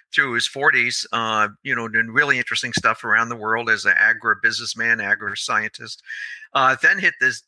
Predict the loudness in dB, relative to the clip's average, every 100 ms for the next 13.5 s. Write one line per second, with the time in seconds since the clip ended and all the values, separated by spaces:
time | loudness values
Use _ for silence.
0 | _ -8 -8 -8 -14 _ _ -8 -8 -6
1 | -8 -8 0 4 4 4 -2 -4 -6 -4
2 | -2 -2 -2 -4 -4 -6 -6 -4 -6 -6
3 | -6 -6 -8 -8 -4 -2 -2 -6 _ -8
4 | -8 -10 _ -4 -4 -2 -6 -4 -6 -2
5 | 0 0 -2 -2 4 4 4 -2 -8 -12
6 | -12 -14 0 2 2 0 -2 0 0 2
7 | 2 0 -6 -8 0 4 4 0 -16 -20
8 | -20 _ 0 2 2 2 2 2 2 2
9 | 2 2 -2 -2 -4 -4 2 2 2 2
10 | 2 0 -4 -8 -6 -6 -6 -4 -4 -2
11 | 2 2 0 0 2 2 -2 -2 -4 -2
12 | -8 -10 -20 -20 _ -6 -2 0 2 2
13 | 2 0 -2 0